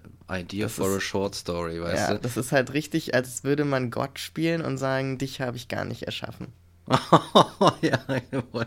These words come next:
Speaker 1: krass. Du könntest auch einen Menschen, stell dir mal vor, Alter, du, du, alle machen mit, alle machen mit und ignorieren dich voll ab.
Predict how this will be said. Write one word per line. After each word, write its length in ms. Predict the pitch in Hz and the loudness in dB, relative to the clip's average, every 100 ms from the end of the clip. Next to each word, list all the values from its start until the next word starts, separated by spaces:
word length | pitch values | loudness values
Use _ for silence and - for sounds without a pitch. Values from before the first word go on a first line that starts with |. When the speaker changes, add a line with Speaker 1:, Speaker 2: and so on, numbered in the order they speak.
| - | -6
Speaker 1:
krass. 520 | - 127 - - - - - - - - | -12 -12 -12 -18 -20 -20 -20 -20 -20 -12
Du 120 | - 95 | -8 -2
könntest 420 | 104 123 131 - | 0 2 0 -2
auch 100 | 98 | -2
einen 140 | 98 | -2
Menschen, 440 | 90 113 104 101 - - - - | -2 -4 -4 -4 -6 -18 -20 -16
stell 300 | - 101 131 | -8 -6 -4
dir 100 | 160 | -2
mal 180 | 110 104 | -4 -6
vor, 500 | - - 139 226 - | -10 -10 -6 -6 -8
Alter, 320 | - - - - | -12 -14 -14 -14
du, 80 | - - - | -16 -20 -18
du, 100 | - - - | -16 -16 -10
alle 280 | - 139 160 | -6 -2 -2
machen 420 | 139 139 - 127 | 0 -2 -4 -4
mit, 300 | 123 135 - - - - - | -4 -6 -10 -20 -20 -16 -6
alle 380 | - 135 139 | -2 -2 -4
machen 440 | 127 131 123 127 117 | -4 -6 -4 -2 -2
mit 280 | 117 - - - - - | -4 -8 -18 -20 -20 -2
und 200 | 107 107 | 0 0
ignorieren 680 | 110 - 123 110 110 170 180 | -2 0 0 2 2 2 0
dich 240 | 110 110 - | -2 -4 -8
voll 280 | - 127 | -4 -4
ab. 320 | - 123 - | -4 -8 -10